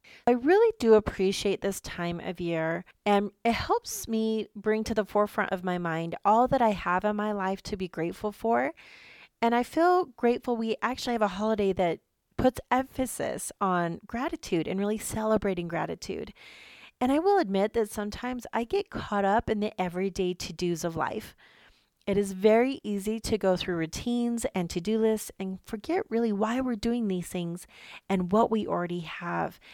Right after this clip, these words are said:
and are grateful for. I remember a time when I would pray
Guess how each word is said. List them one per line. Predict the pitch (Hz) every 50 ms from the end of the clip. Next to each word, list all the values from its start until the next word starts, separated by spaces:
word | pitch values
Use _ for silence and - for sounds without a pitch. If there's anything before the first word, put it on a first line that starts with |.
| - - -
and | 175 175
are | 170 160 156
grateful | - - - - - - - 170 165
for. | - - - - - - - 202 - - _ _ _ _ _ _ _ _ _ _ _ _ _ - _ _ _ _
I | - 254
remember | 294 320 381 359 320 285 226 233
a | 220 202 196
time | - - - 202 185 185 180 175 170 165 165
when | 196 190 185 190 190 190 185 185 190 180 - - - - - - - - - -
I | - - 220 262
would | 277 330 311 254 - -
pray | - - - - 190 196 196 202 233 277 320 339